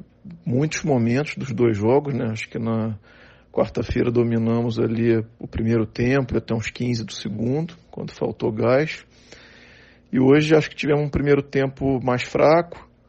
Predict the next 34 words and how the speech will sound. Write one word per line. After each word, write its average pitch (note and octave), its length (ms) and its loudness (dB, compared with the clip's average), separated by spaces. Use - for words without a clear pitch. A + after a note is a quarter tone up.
é, - 120 -4
um A#2 80 -4
pouco - 240 -6
passivo B2+ 680 2
ali A#2+ 160 2
depois A#2+ 420 0
dos A2+ 180 -8
quinze A#2+ 300 -4
minutos A#2 400 -4
de - 120 -8
jogo. C3 520 -2
E A#2+ 1080 0
só - 160 0
melhoramos A#2+ 500 4
depois A#2+ 360 2
de, A#2 120 -4
de - 120 -12
sofrer - 420 -2
o A2+ 60 2
gol. A#2+ 340 2
Mas A2+ 260 0
o A2+ 40 -6
segundo C3 360 -2
tempo C#3 460 -2
a D3 40 4
gente C#3+ 600 0
dominou A#2+ 420 0
inteiramente, A#2+ 720 0
foi - 200 0
muito A#2 320 -4
forte, - 580 -2
teve A2+ 340 -8
muitas A#2 440 -4
chances, B2+ 580 -6